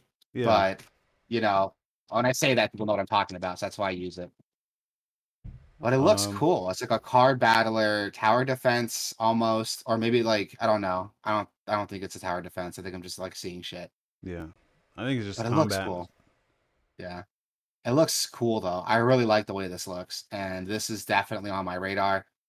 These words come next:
Speaker 2: Um, does this come into E A Play, maybe, with Game Pass? So, that'd be cool if
Speaker 1: Um,
Speaker 2: it was.
Speaker 1: maybe. Yeah.
Speaker 2: Yeah.
Speaker 1: That'd be dope. I mean, fuck
Speaker 2: I would
Speaker 1: E A,
Speaker 2: love to
Speaker 1: but
Speaker 2: see
Speaker 1: yeah.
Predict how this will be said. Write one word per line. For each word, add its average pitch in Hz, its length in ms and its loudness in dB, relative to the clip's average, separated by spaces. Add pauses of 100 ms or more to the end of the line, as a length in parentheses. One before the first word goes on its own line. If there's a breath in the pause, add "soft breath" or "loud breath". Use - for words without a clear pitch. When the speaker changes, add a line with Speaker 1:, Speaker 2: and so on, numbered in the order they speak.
(320)
Speaker 2:
Um, 104 640 2 (360)
does 123 200 0
this 127 120 -4
come 165 200 2
into 147 400 4
E 113 160 2
A 117 100 2
Play, 208 500 0 (320)
maybe, 190 520 -2
with 120 200 -6
Game 135 200 -4
Pass? - 560 -8
So, 110 560 0 (1300)
that'd 147 160 -2
be 156 60 2
cool 156 280 2
if 143 100 -8
Speaker 1:
Um, 139 60 -6
Speaker 2:
it 135 40 -8
was. 131 360 -4 (640)
Speaker 1:
maybe. 175 560 -2 (340)
Yeah. 127 340 -4 (600)
Speaker 2:
Yeah. 95 360 -8 (520)
Speaker 1:
That'd 101 180 -8
be 127 120 -6
dope. 98 400 -6
I 92 40 -8
mean, 95 180 -4
fuck 104 300 -4
Speaker 2:
I 123 80 2
would 127 120 4
Speaker 1:
E 110 80 0
A, 101 40 0
Speaker 2:
love 120 160 2
to - 80 0
Speaker 1:
but 85 80 -6
Speaker 2:
see 95 100 -6
Speaker 1:
yeah. 92 280 -4